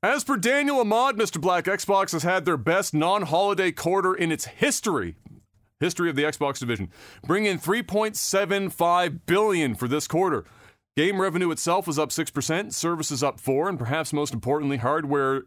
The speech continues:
uh, itself is up fourteen percent, which is actually, that's a huge number for hardware to go up, especially given what we've known about the supply side in the last,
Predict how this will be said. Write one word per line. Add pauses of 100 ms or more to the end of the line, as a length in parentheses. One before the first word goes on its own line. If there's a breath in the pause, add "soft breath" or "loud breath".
uh,
itself
is
up
fourteen
percent, (840 soft breath)
which
is
actually,
that's
a
huge
number
for
hardware
to
go
up,
especially
given
what
we've
known
about
the
supply
side
in
the
last,